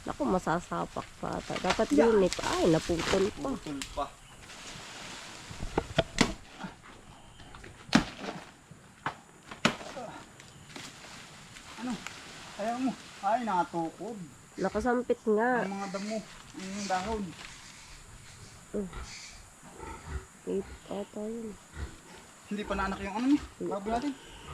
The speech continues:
Speaker 1: Nilinis
Speaker 2: Mamayang
Speaker 1: ko
Speaker 2: gabi yan.
Speaker 1: naman, ah, nabrush ko na lahat. Pati yung
Speaker 2: Mamayang
Speaker 1: mating.
Speaker 2: gabi yan, mga anak.
Speaker 1: Hindi pa yan, sixteen pa lang ngayon.
Speaker 2: Ano ba yan? Kailangan, eighteen.
Speaker 1: Eighteen ang due date niyan.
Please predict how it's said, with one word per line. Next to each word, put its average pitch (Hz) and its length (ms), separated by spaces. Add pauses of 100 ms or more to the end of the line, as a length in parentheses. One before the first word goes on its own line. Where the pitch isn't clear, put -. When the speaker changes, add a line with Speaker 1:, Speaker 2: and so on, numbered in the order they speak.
(720)
Speaker 1:
Nilinis 202 160 (320)
Speaker 2:
Mamayang - 20
Speaker 1:
ko 302 60
Speaker 2:
gabi 247 100
yan. 233 80
Speaker 1:
naman, 247 220
ah, 220 100
nabrush 190 400
ko - 140
na 196 120
lahat. 214 400 (500)
Pati 160 280
yung 170 220 (100)
Speaker 2:
Mamayang 180 320
Speaker 1:
mating. 185 300
Speaker 2:
gabi 175 180
yan, 175 160
mga 165 220
anak. - 200 (1400)
Speaker 1:
Hindi 147 160
pa 170 100
yan, 214 280
sixteen - 420
pa 170 160
lang 170 160
ngayon. 185 380 (260)
Speaker 2:
Ano 233 100
ba 214 140
yan? 185 100
Kailangan, 226 380
eighteen. 233 240 (240)
Speaker 1:
Eighteen 185 320
ang 180 160
due 180 180
date 170 240
niyan. 190 300